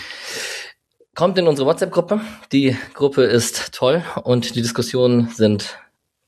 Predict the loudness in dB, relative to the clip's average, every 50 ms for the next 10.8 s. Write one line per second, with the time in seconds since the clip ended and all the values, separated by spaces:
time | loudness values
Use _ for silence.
0 | _ _ -2 2 2 4 2 2 0 -2 -2 -2 0 0 -2 -2 -4 -10 -16 -18
1 | -18 -18 -18 -18 -18 -18 -20 -20 -10 -4 0 0 2 2 4 4 4 2 2 0
2 | -4 -8 -14 _ _ _ _ _ -2 -2 -2 -2 -2 0 0 2 4 2 2 2
3 | 0 -2 -2 0 0 2 2 4 4 4 2 2 2 0 0 2 2 4 4 4
4 | 2 0 -2 0 0 0 0 0 -2 -4 -4 -2 0 0 0 2 2 0 0 0
5 | 0 -2 0 0 -2 -4 -4 -6 -14 -16 _ _ _ _ _ 0 0 0 0 0
6 | 0 0 -2 -2 -6 -10 -6 -2 -2 -2 0 0 0 0 2 2 2 0 -2 -6
7 | -8 -4 -4 -2 -2 0 -2 -2 -2 -4 -2 0 0 2 2 2 2 2 0 -4
8 | -10 -6 -2 0 0 2 2 2 0 0 0 -2 0 0 0 0 0 -2 -4 -4
9 | -4 -2 0 0 0 0 -2 -4 -2 -2 -2 0 0 0 0 0 0 0 0 0
10 | 0 2 2 0 -2 -4 -4 -6 -4 0 2 2 2 2 0 -2